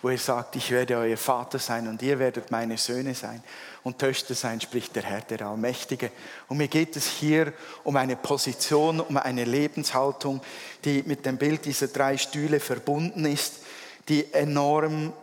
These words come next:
enorm prägend sein kann, wenn wir ihr Raum geben. Die drei Stühle, ich habe zum Glück noch schnell einen Kleber dran gemacht, äh, die haben, wenn wir darüber sprechen, immer so drei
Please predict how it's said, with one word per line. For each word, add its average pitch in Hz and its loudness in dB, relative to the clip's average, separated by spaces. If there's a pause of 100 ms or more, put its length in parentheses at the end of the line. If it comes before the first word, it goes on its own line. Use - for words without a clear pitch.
(100)
enorm 147 4
prägend 175 4
sein 156 2
kann, 127 -2
wenn 135 0
wir 131 2 (300)
ihr 127 -2 (380)
Raum 127 0 (380)
geben. 92 -4 (1600)
Die 185 6
drei 180 6
Stühle, 226 6
ich 190 0
habe 175 6 (360)
zum 208 2
Glück 214 2
noch 160 2
schnell 165 4
einen 151 0
Kleber 208 2
dran 214 2
gemacht, 202 4 (680)
äh, 165 4 (260)
die 165 6
haben, 185 4
wenn 175 4
wir 180 6
darüber 175 4
sprechen, 220 4
immer 214 2
so 180 4
drei 202 4